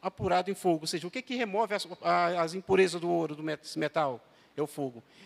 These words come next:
Mesmo esse ouro, ele não vale mais que a nossa fé. E a nossa fé vai,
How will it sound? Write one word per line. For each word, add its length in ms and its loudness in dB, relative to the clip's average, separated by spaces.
Mesmo 400 -6
esse 220 -6
ouro, 420 -4
ele 200 2
não 300 -2
vale 300 -2
mais 520 -2
que 100 -10
a 40 -6
nossa 220 -10
fé. 220 -16
E 100 2
a 60 2
nossa 300 -2
fé 180 2
vai, 140 0